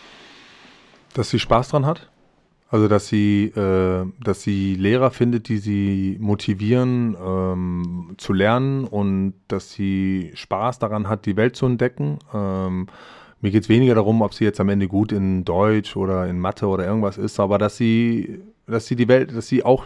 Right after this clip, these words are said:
Welt, die Welt entdecken möchte in all den Facetten, die sie hat. Und ob's am Ende Physik oder irgendwas ist, das, das kann ich dir nicht sagen.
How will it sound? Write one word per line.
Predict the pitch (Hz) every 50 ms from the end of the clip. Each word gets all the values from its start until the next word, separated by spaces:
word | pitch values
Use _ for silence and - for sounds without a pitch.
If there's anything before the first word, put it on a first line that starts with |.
| 120 117
Welt, | 117 127 123 -
die | 120 104
Welt | 117 135 131
entdecken | 117 113 - - 107 - 113 104
möchte | 101 101 101 - - 117
in | 117 110 - 107 101
all | - 107 110 113
den | 117 113 107
Facetten, | - 107 101 - - 113 - 120
die | 110 104
sie | 101 104 92
hat. | 101 107 - 101
Und | 101 98
ob's | 101 101 - -
am | 110 113
Ende | 113 117 113 110
Physik | - - 117 110 - 120 127 131 -
oder | - 113 113
irgendwas | 107 117 120 117 113 - -
ist, | - 131 - - - - - - - - - - - - - - - - - _ _ _ _ _ _
das, | - 110 98 - - - - - - -
das | 117 - -
kann | - 117 117
ich | 113
dir | - 113
nicht | 113 104 -
sagen. | 117 120 123 107 92